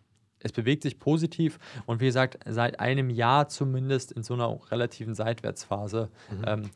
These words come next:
Speaker 1: nach
Speaker 2: Ja.
Speaker 1: oben und unten, die trotzdem natürlich sehr breit ist.
Speaker 2: Ami schreibt, zwanzig zwanzig, einundzwanzig war ich schon mal in Snowflake investiert, leider zu teuer gekauft.
Speaker 1: Genau, man sieht's ganz gut. Ich, äh, bevor wir gleich noch mal ein bisschen in die fundamentalen Daten blicken, gehe ich noch mal rüber zu, ähm, ja,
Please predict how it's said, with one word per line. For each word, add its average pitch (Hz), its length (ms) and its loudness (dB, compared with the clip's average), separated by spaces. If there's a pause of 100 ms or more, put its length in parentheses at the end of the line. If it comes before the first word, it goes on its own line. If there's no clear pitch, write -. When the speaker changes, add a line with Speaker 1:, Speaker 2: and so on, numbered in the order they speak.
Speaker 1:
nach 110 120 0
Speaker 2:
Ja. - 40 -6
Speaker 1:
oben 135 160 2
und 127 100 -2
unten, 135 200 0
die 113 180 -4
trotzdem - 460 -2
natürlich 107 340 -4
sehr - 140 -4
breit - 380 -12
ist. - 40 -10
Speaker 2:
Ami 185 180 8
schreibt, 156 280 4
zwanzig 151 300 4
zwanzig, 151 340 0
einundzwanzig 131 420 0
war 123 120 2
ich 123 60 0
schon 135 120 -2
mal 127 80 -4
in 120 80 -6
Snowflake 131 340 -2
investiert, 117 460 -4
leider 113 280 -2
zu 113 140 -6
teuer 107 420 -4
gekauft. - 640 -12 (680)
Speaker 1:
Genau, 143 120 12
man 123 140 8
sieht's 220 220 8
ganz 208 180 6
gut. 254 180 6
Ich, - 180 0
äh, 151 240 6
bevor 175 340 8
wir 180 60 10
gleich 160 200 2
noch 180 80 2
mal 151 100 6
ein 143 60 2
bisschen 160 240 0
in 143 80 2
die 139 80 2
fundamentalen 135 680 0
Daten 135 300 4
blicken, 120 280 0
gehe - 140 -2
ich - 140 -4
noch 147 100 2
mal 135 160 4
rüber 151 480 2
zu, 131 460 -2
ähm, 117 380 0 (1080)
ja, 123 260 -2